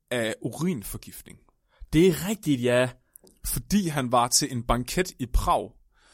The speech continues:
Speaker 1: sammen med Kepler. Og Kepler har skrevet senere, at, øhm, Tycho Brahe, han ville ikke gå ud og tisse, fordi han mente, det ville være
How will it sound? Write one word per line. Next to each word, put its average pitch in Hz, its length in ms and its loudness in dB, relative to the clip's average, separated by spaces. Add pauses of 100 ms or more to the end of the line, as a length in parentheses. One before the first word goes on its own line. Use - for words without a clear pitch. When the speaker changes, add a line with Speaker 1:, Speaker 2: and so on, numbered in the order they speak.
(160)
Speaker 1:
sammen 160 320 4
med 107 100 -6
Kepler. - 520 -8 (180)
Og 123 160 0
Kepler 180 320 -2
har 117 120 -8
skrevet 139 680 0
senere, 147 480 -2 (100)
at, 117 140 -2 (880)
øhm, 104 580 -10 (300)
Tycho 135 180 -6
Brahe, 127 320 0
han 156 200 -6
ville 135 120 -4
ikke 151 100 -12
gå 156 100 -8
ud 143 60 -4
og 131 60 -8
tisse, 170 320 -6
fordi 123 220 -10
han 123 160 -8
mente, 131 200 -8
det 135 100 -8
ville 104 120 -6
være 98 80 -4